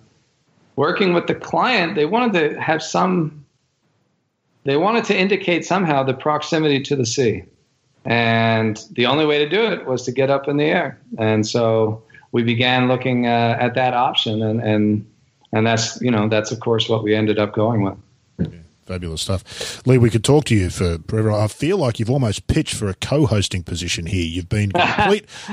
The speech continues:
Speaker 2: lockstep
Speaker 1: Well, let's do
Speaker 2: agreement
Speaker 1: it
Speaker 2: with
Speaker 1: again
Speaker 2: everything that we
Speaker 1: sometime.
Speaker 2: think. So <laughs> if you, if the painting doesn't work out, come and work for free like we do and be a co-host of the Good
Speaker 1: <laughs>
Speaker 2: Good Golf podcast. You'd be more than welcome. It's
Speaker 1: I
Speaker 2: been
Speaker 1: feel like that's what we're all doing right now.
Speaker 2: Yeah, well,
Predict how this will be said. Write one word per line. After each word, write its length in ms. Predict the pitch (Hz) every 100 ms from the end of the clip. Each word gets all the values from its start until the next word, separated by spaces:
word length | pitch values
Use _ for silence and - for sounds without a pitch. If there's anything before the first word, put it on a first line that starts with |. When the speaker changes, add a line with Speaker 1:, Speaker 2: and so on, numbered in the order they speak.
| 214 139 117
Speaker 2:
lockstep 500 | 131 151 - - 170
Speaker 1:
Well, 80 | 151
let's 120 | -
do 60 | 123
Speaker 2:
agreement 280 | 147 147 135
Speaker 1:
it 20 |
Speaker 2:
with 80 | 131
Speaker 1:
again 120 | 165
Speaker 2:
everything 340 | 170 147 151 143
that 80 |
we 140 | 131 123
Speaker 1:
sometime. 80 | 117
Speaker 2:
think. 300 | 165 110 -
So 200 | - 110 -
<laughs> 120 | -
if 280 | - - -
you, 60 | 196 - - - -
if 120 | 170 -
the 80 | 135
painting 340 | - 226 202
doesn't 280 | 175 147 147
work 260 | 139 135
out, 280 | 151 131 151 - - _
come 140 | - 190
and 120 | 156
work 180 | 147 143
for 100 | 123
free 280 | - 147 113
like 200 | 107 120
we 180 | 127 113
do 160 | 92
and 80 | 90
be 120 | 101
a 40 | 92
co-host 480 | - 107 95 90 -
of 60 |
the 160 | 185 -
Good 200 | 160 98
Speaker 1:
<laughs> 0 |
Speaker 2:
Good 180 | 107 95
Golf 200 | 107 104
podcast. 520 | - 90 87 90 87 -
You'd 100 | 95
be 100 | 101
more 220 | 110 101
than 100 | 92
welcome. 320 | 98 101 107 - - - - -
It's 160 | 127
Speaker 1:
I 20 |
Speaker 2:
been 200 | - 143
Speaker 1:
feel 80 | 147
like 160 | 151 147
that's 140 | 143
what 160 | 160 156
we're 100 | 151
all 160 | 180 175
doing 240 | 143 123
right 200 | 123 120
now. 300 | 131 147 113
Speaker 2:
Yeah, 280 | 113 117 107
well, 200 | 117 110